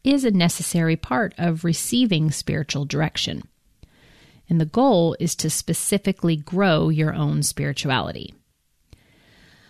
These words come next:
The benefit of working with a Catholic life coach like me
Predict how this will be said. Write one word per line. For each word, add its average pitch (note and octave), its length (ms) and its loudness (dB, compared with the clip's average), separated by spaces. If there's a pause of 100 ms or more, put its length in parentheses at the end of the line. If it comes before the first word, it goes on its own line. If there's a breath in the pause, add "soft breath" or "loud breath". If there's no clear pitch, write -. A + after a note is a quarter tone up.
(160 soft breath)
The G3+ 60 -4
benefit A#3+ 840 0
of F3 140 0
working F3+ 320 2
with D#3+ 160 0
a C#3 80 -4
Catholic - 600 -6
life - 260 -8
coach D3+ 380 -4
like - 260 -6
me G3 460 2